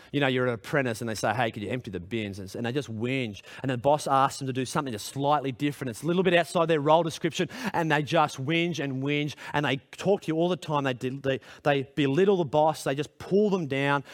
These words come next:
They just don't like authority in any form. And you watch them and, and, and what do you see? You see someone who's just really miserable and in all of life they struggle to honour anyone in position and they're just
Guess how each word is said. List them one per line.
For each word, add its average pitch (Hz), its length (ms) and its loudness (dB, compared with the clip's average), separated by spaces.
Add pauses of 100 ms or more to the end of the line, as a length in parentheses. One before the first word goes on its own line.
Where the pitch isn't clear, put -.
(120)
They 170 100 2
just 196 240 -2
don't 190 300 4
like 170 240 2
authority 160 500 2
in 143 160 -2
any 190 280 2
form. 139 500 0 (420)
And 185 220 4
you 190 120 4
watch 196 440 4
them 175 180 0
and, 175 160 -2
and, 180 160 -2
and 190 160 -2
what 277 160 0
do 277 80 -4
you 220 80 0
see? - 220 -2
You 170 140 0
see - 180 -4
someone 190 320 -2
who's 151 160 -2
just 139 200 -8
really 156 200 -2
miserable 170 760 -4 (280)
and 139 120 0
in 139 80 -2
all 170 380 2
of 127 160 -2
life 127 420 2
they 127 140 0
struggle 139 400 -2
to 135 100 -6
honour 117 220 -4
anyone 127 380 -2
in 113 100 -6
position 113 540 -8
and 117 240 -4
they're 120 80 -4
just 135 420 -4